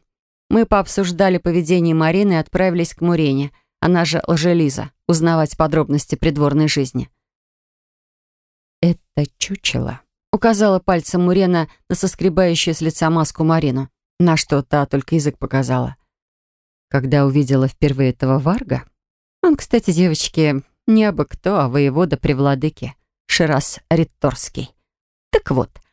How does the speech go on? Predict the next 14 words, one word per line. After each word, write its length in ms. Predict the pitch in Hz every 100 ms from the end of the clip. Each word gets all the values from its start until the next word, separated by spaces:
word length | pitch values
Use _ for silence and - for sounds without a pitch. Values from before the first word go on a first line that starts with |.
| _ 202
она 220 | 208 196
глазками 520 | 175 165 - 151 139
своими 380 | - 147 143 147
давай 440 | 143 160 143 143
стрелять, 520 | 127 - 139 135 - -
рот 180 | 160 151
оскалила 540 | 165 - 160 147 139
и 40 | 139
подходит 540 | 151 156 - 127 -
к 100 | -
нему 140 | 147
такая, 380 | 143 139 143 127 - _ -
бедрами 560 | 151 151 165 156 151 143
виляя. 480 | 143 151 131 120